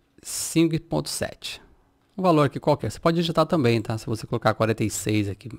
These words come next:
zero zero, ó, já cai então na posição exata, tá? Ou se digita, você vai clicando aqui por aqui. É claro que isso aqui é bem um valor aí que você acha que possa estar sendo adequado à sua condição.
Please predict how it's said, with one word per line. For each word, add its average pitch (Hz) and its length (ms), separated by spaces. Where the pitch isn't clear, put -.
zero 107 300
zero, 143 320
ó, 110 60
já 117 120
cai 120 280
então 120 340
na 117 140
posição 120 880
exata, 120 400
tá? 120 280
Ou 123 120
se - 100
digita, 165 320
você 165 220
vai 135 140
clicando 127 320
aqui 120 120
por 147 160
aqui. 143 140
É 143 60
claro 175 240
que - 40
isso - 80
aqui 143 180
é 135 60
bem 120 320
um 185 80
valor 143 380
aí 120 140
que - 100
você 113 320
acha 107 320
que 110 100
possa 107 300
estar 110 300
sendo 113 260
adequado 117 640
à 110 80
sua 104 320
condição. - 460